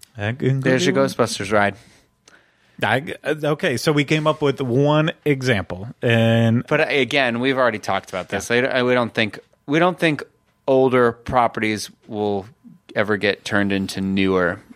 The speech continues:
Speaker 2: I Ps, I guess.
Speaker 1: No, no. I, maybe one day. Maybe
Speaker 2: But there
Speaker 1: one
Speaker 2: is a
Speaker 1: day,
Speaker 2: new
Speaker 1: but
Speaker 2: movie coming out,
Speaker 1: Yeah.
Speaker 2: so I don't know. But I,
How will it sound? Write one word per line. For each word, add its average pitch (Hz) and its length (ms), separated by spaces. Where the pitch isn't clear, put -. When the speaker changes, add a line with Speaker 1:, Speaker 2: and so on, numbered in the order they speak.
Speaker 2:
I - 160
Ps, 95 340
I 87 120
guess. - 360
Speaker 1:
No, 113 280
no. 107 360
I, 127 460
maybe 208 360
one 131 200
day. 98 240
Maybe 175 260
Speaker 2:
But 147 60
there 139 120
Speaker 1:
one 220 80
Speaker 2:
is 240 80
a - 40
Speaker 1:
day, 302 60
Speaker 2:
new 320 120
Speaker 1:
but 247 140
Speaker 2:
movie 330 160
coming 131 280
out, 104 240
Speaker 1:
Yeah. 98 60
Speaker 2:
so 131 200
I 123 140
don't 226 160
know. 214 300
But 131 540
I, 135 160